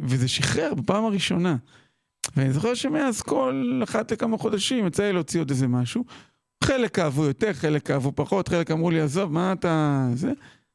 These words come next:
בהתחלה זה עוד איכשהו היה משפיע, הדברים שהיו אומרים לי. היום, fuck it, כאילו, זה, זה שחרר, זה עושה טוב, אני... אני, אני... מרגיש כמו,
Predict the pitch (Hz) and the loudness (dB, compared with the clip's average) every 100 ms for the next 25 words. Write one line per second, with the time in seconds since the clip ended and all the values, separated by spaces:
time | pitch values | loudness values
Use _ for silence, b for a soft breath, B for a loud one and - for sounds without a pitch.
0 | _ _ _ _ _ _ _ - 139 - | _ _ _ _ _ _ _ 0 2 2
1 | 165 294 311 311 359 - 247 247 226 160 | 0 0 -2 -4 -4 -2 0 2 2 0
2 | - - - 226 233 175 151 147 147 139 | -2 -4 -2 0 2 2 2 2 0 0
3 | 117 120 143 123 139 131 131 127 127 120 | 0 0 0 2 2 2 2 2 2 0
4 | B B B _ - 131 180 247 254 294 | B B B _ 0 2 2 0 0 -4
5 | _ _ - 262 220 160 135 - 151 139 | _ _ -2 0 0 -2 -2 -2 0 2
6 | 139 147 147 139 151 147 139 B B B | 2 2 2 2 2 2 -2 B B B
7 | - - 139 139 208 202 151 - 175 - | -4 0 0 0 0 0 0 0 -2 0
8 | 208 196 165 151 147 151 143 147 147 143 | 0 2 0 0 2 2 2 2 2 0
9 | 135 B B B B _ _ - 131 135 | -4 B B B B _ _ -2 0 0
10 | 135 190 - 180 185 196 | 0 -2 0 0 2 2